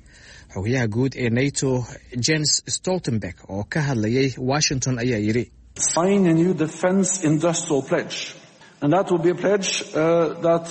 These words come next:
Speaker 2: uh, will help, help to make, uh, our industry across Europe and North America
Speaker 1: "Waxaanu saxiixnay
Speaker 2: stronger,
Speaker 1: ballanqaadyo cusub
Speaker 2: more
Speaker 1: oo dhinaca
Speaker 2: innovative and
Speaker 1: difaaca ah.
Speaker 2: capable
Speaker 1: Taasna waxay
Speaker 2: at
Speaker 1: noqonaysaa
Speaker 2: scale."
Speaker 1: ballanqaad ka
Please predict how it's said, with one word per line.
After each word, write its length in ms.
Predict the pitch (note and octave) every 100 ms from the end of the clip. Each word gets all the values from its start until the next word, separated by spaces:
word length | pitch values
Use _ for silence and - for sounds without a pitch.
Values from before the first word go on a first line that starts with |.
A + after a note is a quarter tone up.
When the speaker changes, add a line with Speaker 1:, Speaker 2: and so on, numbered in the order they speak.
| -
Speaker 2:
uh, 320 | D#3+ D#3+ D#3 D3+ - -
will 140 | D3
help, 180 | E3 F3+ C3+
help 200 | D3+ F3+
to 100 | -
make, 420 | D3+ E3+ F3+ -
uh, 400 | E3 D3 D#3 D3+
our 100 | D3+ E3
industry 360 | E3+ E3+ -
across 300 | E3 E3 D3
Europe 220 | D3 D#3 D#3+
and 80 |
North 180 | D#3 C#3+
America 280 | E3 C#3 C#3
Speaker 1:
"Waxaanu 240 | F#3+ A3+
saxiixnay 280 | F#3+ - D3+
Speaker 2:
stronger, 280 | D#3+ D#3+ E3
Speaker 1:
ballanqaadyo 540 | C#3+ C3+ C3 C#3 C#3 F3+
cusub 280 | C#3 D#3+
Speaker 2:
more 100 | E3+
Speaker 1:
oo 120 | C3 C3
dhinaca 220 | D#3 B2
Speaker 2:
innovative 220 | C3+ -
and 80 | A#2+
Speaker 1:
difaaca 340 | A#2 D3+ A#2+
ah. 80 | -
Speaker 2:
capable 220 | D3+ D3+
Speaker 1:
Taasna 380 | - C3+ D3 C#3
waxay 300 | B2 C#3+ C#3 B2+
Speaker 2:
at 120 | A#2+
Speaker 1:
noqonaysaa 580 | B2+ E3+ D3 A2 C3+ C3
Speaker 2:
scale." 180 | B2
Speaker 1:
ballanqaad 540 | B2+ C3+ C3+ - F3 D3
ka 120 | C3